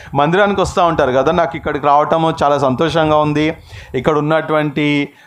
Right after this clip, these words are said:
ఆ, వాతావరణము నాకు చాలా సంతోషాన్ని ఇచ్చింది కదా, దేవుని యొక్క సన్నిధి ఇక్కడ ఉందని నేను గ్రహించాను,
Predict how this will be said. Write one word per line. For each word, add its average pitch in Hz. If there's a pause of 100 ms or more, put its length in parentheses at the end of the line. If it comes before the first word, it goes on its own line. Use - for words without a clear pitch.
(120)
ఆ, 123
వాతావరణము 175
నాకు 147
చాలా 175
సంతోషాన్ని 175
ఇచ్చింది 143
కదా, 156
దేవుని 165
యొక్క 170
సన్నిధి 175
ఇక్కడ 175
ఉందని 156
నేను 160
గ్రహించాను, 151